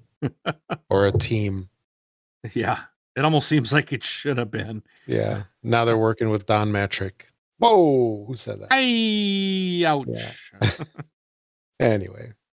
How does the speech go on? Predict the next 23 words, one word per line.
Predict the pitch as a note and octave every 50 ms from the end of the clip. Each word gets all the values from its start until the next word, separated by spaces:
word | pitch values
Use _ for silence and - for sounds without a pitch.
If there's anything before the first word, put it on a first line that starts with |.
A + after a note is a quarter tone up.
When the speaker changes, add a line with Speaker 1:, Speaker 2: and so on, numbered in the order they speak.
| _ _
Speaker 2:
Yeah, | D3+ B2 A2 A2
so | - - F#3+
Speaker 1:
Well, | G3+ F3
Speaker 2:
that's | - F3+
Speaker 1:
you | F3
Speaker 2:
about | E3+ D3+
it. | D3+
Speaker 1:
know, | C3+ B2+ - _ _
people | - G#3+ - A#3 A3
on | G3 F3
Speaker 2:
Yeah. | D#3
Speaker 1:
submarines | - F3+ F3 F3 D#3 C#3+ C3 B2+ A#2+ -
play | - _ - C3+ B2+
games | B2 B2+ B2 A#2 G#2 - -
too. | _ _ B2 G#2+ F#2 F#2 - _ -
<laughs> | D3+ -
Speaker 2:
Yes. | G#2+ G2+ F#2+ G2 G2 E3 - - - D#3 - _ - - - _ _ _ _ _ _ _ _ _ _ _ _ _ _ _
So | - -
that's | E3+ - -
about | D3 C#3+ C#3 C3 B2
it | B2+ B2+ B2+ -
for, | - - - B2 A#2+ A#2 A2+ A2+ A2 A2+
uh, | A2+ A2 G#2+ G#2+ G#2 G#2 G#2